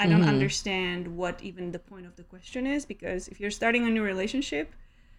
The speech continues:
Speaker 1: whatever happened before is, like, irrelevant,
Speaker 2: It doesn't matter.
Speaker 1: right? Like,
Speaker 2: Yeah.
Speaker 1: if you're asking just because you're curious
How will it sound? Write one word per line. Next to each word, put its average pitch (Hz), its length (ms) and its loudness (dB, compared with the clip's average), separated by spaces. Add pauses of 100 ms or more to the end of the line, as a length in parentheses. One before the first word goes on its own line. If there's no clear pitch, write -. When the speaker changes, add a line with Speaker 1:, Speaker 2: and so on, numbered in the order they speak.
(220)
Speaker 1:
whatever 247 800 4
happened 214 580 0
before 202 400 -10
is, 202 300 -8
like, 190 200 -10 (540)
irrelevant, 185 380 0
Speaker 2:
It 180 40 8
doesn't 170 180 6
matter. 160 260 6
Speaker 1:
right? - 60 4
Like, - 260 -4 (340)
Speaker 2:
Yeah. 170 380 6 (140)
Speaker 1:
if 233 140 0
you're 381 180 10
asking 285 360 10
just 233 140 4
because 220 280 0
you're 180 80 -4 (160)
curious 220 580 2